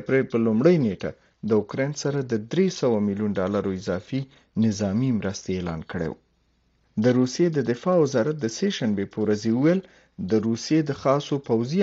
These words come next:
عملیاتو په ترڅ کې په اوکراین کې نږدې څلور سوه ډرونونه د منځه وړل شوي دي.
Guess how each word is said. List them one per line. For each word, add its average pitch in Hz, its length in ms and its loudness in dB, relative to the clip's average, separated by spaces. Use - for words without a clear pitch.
عملیاتو 104 520 0
په 101 140 -4
ترڅ 95 280 -6
کې 82 100 -8
په - 140 -2
اوکراین 131 440 0
کې 175 180 -4
نږدې 120 340 -2
څلور 160 300 2
سوه 160 240 4
ډرونونه 123 440 0
د - 40 0
منځه 95 240 2
وړل 85 300 -4
شوي 85 280 -2
دي. 78 80 -10